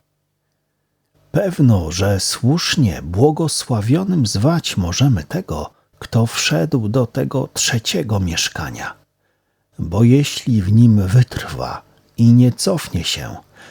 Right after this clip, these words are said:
bezpieczną, o ile nam sądzić o tym wolno,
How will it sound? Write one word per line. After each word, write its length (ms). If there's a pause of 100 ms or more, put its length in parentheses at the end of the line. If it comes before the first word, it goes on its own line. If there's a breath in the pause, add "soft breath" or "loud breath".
(200 loud breath)
bezpieczną, 1160 (160)
o 200
ile 240
nam 240
sądzić 540
o 160
tym 260
wolno, 600